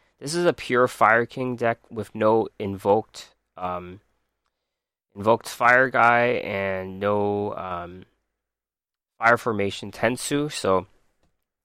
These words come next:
this is just high Avatar Garunix, um, with all the tricks that the Fire Kings do.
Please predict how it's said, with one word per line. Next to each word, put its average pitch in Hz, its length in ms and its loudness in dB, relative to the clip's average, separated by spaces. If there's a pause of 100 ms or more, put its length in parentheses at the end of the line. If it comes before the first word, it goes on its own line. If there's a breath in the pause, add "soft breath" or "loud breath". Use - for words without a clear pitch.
(180)
this 120 100 -12
is - 60 -6
just 135 220 -4
high 117 180 6
Avatar 117 460 0
Garunix, 101 720 -6 (800)
um, 90 680 -6 (1160)
with 113 240 0
all 104 200 2
the 101 120 -4
tricks - 520 -2
that 98 240 0
the 107 80 -12
Fire 104 320 0
Kings 95 360 -14
do. 80 180 -20